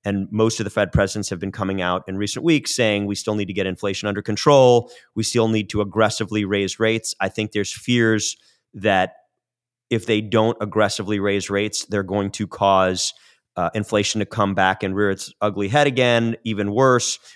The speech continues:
with China opening up. You know, they've been closed with the, with zero, uh, covid policy in China. As they're coming back,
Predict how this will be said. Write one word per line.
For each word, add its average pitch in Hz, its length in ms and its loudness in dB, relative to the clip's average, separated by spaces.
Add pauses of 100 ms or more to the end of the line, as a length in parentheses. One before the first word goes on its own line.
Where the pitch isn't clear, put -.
(120)
with 113 380 2
China 110 340 2
opening 107 380 0
up. 101 400 0
You 107 80 -10
know, 98 140 -4
they've 92 120 -4
been 98 140 -6
closed 107 580 0
with 101 220 -4
the, 104 120 -4
with 101 120 -4
zero, 101 280 0 (260)
uh, 90 180 -4
covid 104 340 -2
policy 101 340 2
in 98 80 -6
China. 110 440 2 (360)
As 104 280 0
they're 110 180 2
coming 107 300 0
back, 98 420 0